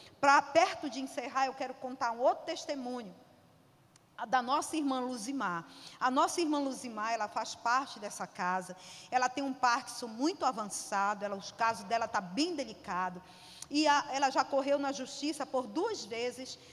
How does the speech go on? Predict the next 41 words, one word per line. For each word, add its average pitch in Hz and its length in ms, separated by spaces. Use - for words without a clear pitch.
ganha, 359 580
ganha 320 380
a - 20
causa 254 440
pra 247 120
ela 233 100
fazer 240 240
a 226 60
cirurgia, 226 680
mas 277 380
eles 277 200
recorrem. 214 760
E 311 120
ela 370 220
tinha, 330 720
é, 226 680
já 269 220
tinha 370 320
saído 285 640
a 269 100
liminar 285 680
que 277 80
ela 269 140
faria 262 420
a 269 40
cirurgia 254 540
agora 233 280
no 220 100
mês 214 180
de 226 80
agosto. 202 480
Quando 339 220
foi 320 160
semana 302 340
passada, 254 560
ela 240 140
falou 233 240
pra 233 180
mim, 220 220
"Ô, 269 160
pastora, 202 580